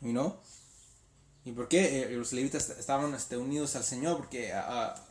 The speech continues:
por medio de ellos fueron dados la ley, man. All right, pero ahora este, este nuevo, you know, esta nueva promesa es que nosotros vamos, eh, todo Israel va a estar unido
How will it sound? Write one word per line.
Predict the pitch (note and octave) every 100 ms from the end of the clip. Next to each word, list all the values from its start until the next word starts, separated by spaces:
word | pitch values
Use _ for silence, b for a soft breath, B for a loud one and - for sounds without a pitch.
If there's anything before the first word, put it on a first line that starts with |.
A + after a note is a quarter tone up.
| -
por | - B2
medio | C3 C#3 C3+
de | B2+ A#2 - D3
ellos | E3 D3+
fueron | D3 C3+ C3+
dados | C3 C3
la | A#2+
ley, | C#3+ B3+
man. | A#2 - - B B B B B - -
All | A2+
right, | B2+
pero | B2
ahora | B2 C#3
este, | C#3 - C3
este | C3 - C#3
nuevo, | C#3 D#3+ D#3 C#3+ -
you | C3
know, | C3 B2+ A#2+ A2 - - - -
esta | C3 -
nueva | C#3 D3 D3
promesa | B2+ B2+ F#3 D#3+ C3+
es | C3+
que | -
nosotros | B2 A#2+ D#3+ G3 E3
vamos, | C#3+ C3 B2 A#2+ -
eh, | - - -
todo | E3 F3+
Israel | E3+ D3 B2+
va |
a | B2
estar | C3+
unido | A#2+ B2 B2+ A#2+ A#2+